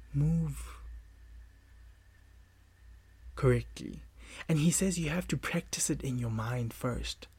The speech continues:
So you have to actually envision the progress that takes place mentally before you step out into the world and do it. And he says you have to prime your mind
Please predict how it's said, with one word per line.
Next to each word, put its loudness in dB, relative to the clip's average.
So 4
you 10
have 2
to -2
actually 0
envision 2
the 0
progress 4
that 2
takes 6
place 4
mentally 4
before 6
you 2
step 0
out 0
into 0
the 0
world -2
and 0
do 4
it. 0
And 2
he 2
says 0
you 0
have 0
to 4
prime 4
your 6
mind 0